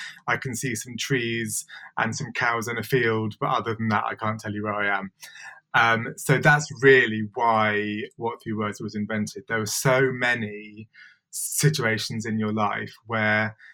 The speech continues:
actually just being able to look at the app, which works offline as well, and read out the three words that are the square that you're in is so useful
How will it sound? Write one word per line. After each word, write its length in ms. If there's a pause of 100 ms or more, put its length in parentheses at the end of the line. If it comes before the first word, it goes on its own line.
(260)
actually 560
just 300
being 120
able 400
to 180 (240)
look 180
at 80
the 120
app, 240 (100)
which 180
works 280
offline 520
as 160
well, 440 (600)
and 480 (120)
read 320
out 340
the 80
three 320
words 560
that 280 (440)
are 540
the 60
square 400
that 100
you're 320
in 320 (480)
is 280
so 520 (420)
useful 500